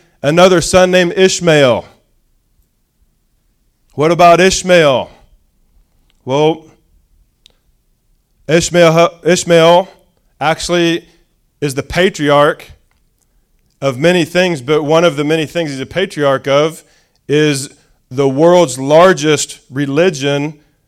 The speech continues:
that hates Jesus Christ. Now,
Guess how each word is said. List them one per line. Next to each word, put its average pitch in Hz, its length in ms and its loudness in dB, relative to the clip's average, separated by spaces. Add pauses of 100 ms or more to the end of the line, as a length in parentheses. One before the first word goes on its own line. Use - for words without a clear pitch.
(320)
that 151 160 -2
hates 160 260 -4
Jesus 156 400 -10
Christ. - 600 -6 (3500)
Now, 135 260 -2